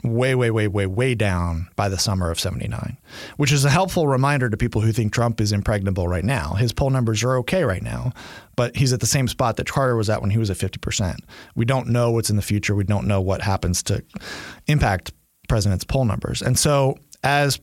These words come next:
Carter's poll numbers go down and down and down, by the fall of seventy-nine, polls show that, uh, Democrats want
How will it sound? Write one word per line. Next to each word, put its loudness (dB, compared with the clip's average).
Carter's 2
poll 2
numbers 2
go 2
down 2
and 2
down 2
and 0
down, 2
by 2
the 2
fall 0
of 0
seventy-nine, 2
polls 2
show 2
that, 2
uh, 2
Democrats 0
want 0